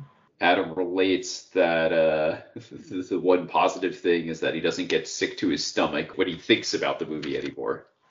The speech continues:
And, uh, Chris goes on a little bit saying how when they were making the movie,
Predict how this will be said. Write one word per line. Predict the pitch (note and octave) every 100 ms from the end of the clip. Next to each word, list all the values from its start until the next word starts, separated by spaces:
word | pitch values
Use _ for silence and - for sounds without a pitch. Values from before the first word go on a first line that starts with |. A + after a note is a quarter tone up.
| -
And, | E2 D2+ D2 D2 D#2
uh, | D2+ D2 D2 C#3+ C#2 -
Chris | - C3+
goes | - A#2+ A#2
on | A2+ A2 G#2+ -
a |
little | G2+ G#2
bit | G2+ F#2 -
saying | - F#2+ F2+ F2+ F2 E2+ E2+
how | D#2+ F2 D#2+ D#2+ D2+ D2+ D2+ D2+ - _ _
when | F#2
they |
were | F2 E2
making | E2 F#2+ F#2+ F#2+ E2+
the | E2
movie, | E2 D#2+ D#2+ D2+ D2 C#2+ C#2+